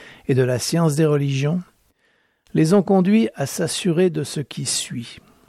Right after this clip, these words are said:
Un nombre incalculable de manuscrits et même d'ouvrages imprimés,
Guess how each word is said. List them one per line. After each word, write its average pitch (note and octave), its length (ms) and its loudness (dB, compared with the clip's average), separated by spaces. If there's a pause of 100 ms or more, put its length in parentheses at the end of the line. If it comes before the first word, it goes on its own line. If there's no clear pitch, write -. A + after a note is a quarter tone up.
(920)
Un C3 160 2
nombre D#3 520 4
incalculable D3+ 920 2
de B2+ 100 2
manuscrits C#3+ 800 0
et E3 100 0
même D#3 240 2
d'ouvrages C#3 520 2
imprimés, C3 580 0